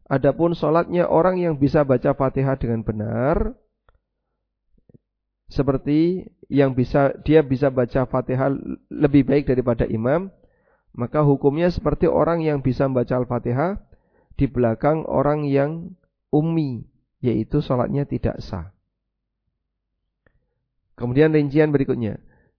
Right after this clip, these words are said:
jika kesalahannya itu terjadi pada selain Al-Fatihah, maka sholatnya tetap sah dan sholat orang di belakangnya juga sah. Baik, kita rinci berikut ini ya. Imam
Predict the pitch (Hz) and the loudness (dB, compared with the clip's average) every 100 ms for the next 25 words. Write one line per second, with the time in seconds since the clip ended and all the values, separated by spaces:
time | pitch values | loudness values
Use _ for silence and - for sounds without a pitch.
0 | _ - - 190 214 196 175 170 170 170 | _ -2 2 2 2 0 2 2 2 0
1 | 180 190 156 143 151 147 135 135 151 185 | 0 0 2 2 2 2 2 0 2 2
2 | 233 180 165 147 135 117 110 127 165 _ | 4 2 0 0 0 -2 -2 -4 -8 _
3 | _ _ _ 120 120 135 - 131 - 139 | _ _ _ -10 -4 -4 0 0 0 -2
4 | 147 127 - - - - 156 196 - _ | -2 -4 -6 -8 -6 0 0 -2 -10 _
5 | _ _ _ _ 127 120 120 123 135 - | _ _ _ _ -4 -4 -2 -2 -2 -2
6 | 127 131 127 117 110 117 120 131 120 113 | -2 -2 -2 -2 -2 -2 -2 -2 -4 -4
7 | 110 - - 98 90 110 - _ - 87 | -4 -6 -8 -8 -8 -12 -18 _ -14 -14
8 | - - - 110 113 110 110 113 113 101 | -16 -20 -16 -8 -4 -2 -2 -4 -4 -4
9 | 101 - 104 98 139 - _ _ _ _ | -6 -4 -4 -4 -6 -10 _ _ _ _
10 | _ _ _ _ 339 _ _ _ _ _ | _ _ _ _ _ _ _ _ _ _
11 | _ _ _ _ _ _ _ - - _ | _ _ _ _ _ _ _ -20 -20 _
12 | _ _ _ _ _ _ _ _ _ _ | _ _ _ _ _ _ _ _ _ _
13 | - _ _ _ _ - 120 113 117 127 | -20 _ _ _ _ -6 -4 -2 0 0
14 | 139 147 147 151 | -2 -4 -8 -12